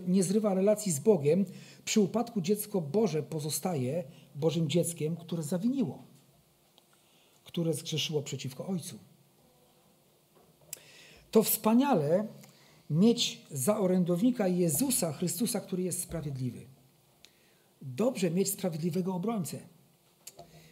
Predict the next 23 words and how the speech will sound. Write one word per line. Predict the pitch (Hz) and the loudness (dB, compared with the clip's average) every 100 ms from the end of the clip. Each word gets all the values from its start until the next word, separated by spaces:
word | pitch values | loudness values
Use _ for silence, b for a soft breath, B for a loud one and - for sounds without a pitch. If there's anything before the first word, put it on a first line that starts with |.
| B - | B -6
Kiedy | 165 185 | -2 0
sza-, | - 277 - - - | 0 -2 -4 -6 -4
szatan | - 247 247 185 151 | -2 -4 -2 -2 0
wysuwa | 160 - 185 185 | -2 0 0 0
oskarżenia | 170 - 185 160 131 254 226 143 | -2 -4 -4 -4 -2 0 0 -2
przeciwko | 151 170 208 170 | -6 -6 -4 -4
wierzącemu, | 147 143 156 135 139 120 190 208 - - b b b b b b | -4 -4 -4 -4 -4 -2 -4 -6 -14 -20 b b b b b b
Pan | - 175 | 0 4
Jezus | 220 254 254 | 4 4 2
może | 202 208 190 | 2 2 2
wskazać | - - 233 214 190 - 185 | -2 -2 -2 0 -2 -2 -2
na | 185 | 0
dzieło | 143 247 202 | 2 2 4
wykonane | 165 170 180 196 185 | 2 -2 -2 0 0
na | 170 | 0
Golgocie | 160 160 143 170 170 | 2 2 2 2 0
i | 214 | -2
powiedzieć: | 180 160 170 170 165 - b b b b b _ | -2 0 0 -2 -4 -10 b b b b b _
„Obciąż | - 180 - 190 196 190 202 - - - | -4 -4 -4 -4 -2 -2 -2 -4 -10 -6
tym | 147 143 160 151 135 | 0 0 -2 -8 -6
moje | 131 123 127 | -4 -4 -6
konto”. | 131 120 - - - - _ _ _ _ _ _ | -8 -10 -10 -18 -20 -20 _ _ _ _ _ _
<clears throat> | _ | _